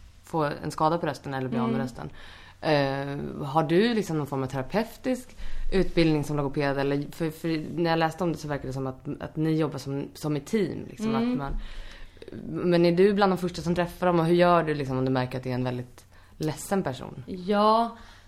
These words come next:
Speaker 2: alltså, dels så kan ju vissa röststörningar kan ju också bero just på psykiska åkommor. Att det kan liksom... För att oftast är det så att när man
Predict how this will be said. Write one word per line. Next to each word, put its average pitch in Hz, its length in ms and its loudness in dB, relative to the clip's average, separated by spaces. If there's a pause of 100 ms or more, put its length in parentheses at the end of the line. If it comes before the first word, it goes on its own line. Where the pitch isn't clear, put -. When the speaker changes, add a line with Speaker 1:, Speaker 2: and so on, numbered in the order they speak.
(220)
Speaker 2:
alltså, 185 600 -4 (260)
dels 220 400 -6
så 247 80 -12
kan 208 180 -4
ju 190 100 -2
vissa 220 540 -2 (140)
röststörningar 202 1120 -8
kan 175 200 -12
ju 226 80 -6
också 254 280 -10 (400)
bero 196 300 -6
just 175 360 -8
på 160 300 -6
psykiska 156 640 -14 (380)
åkommor. 170 520 -8
Att 160 140 -12
det 196 120 -4
kan 240 180 -8
liksom... 180 420 -6 (800)
För 185 80 -8
att 180 240 -6
oftast 208 460 -4
är 190 80 0
det 170 80 -2
så 165 100 -8
att - 120 -12
när 175 80 -8
man 165 400 -8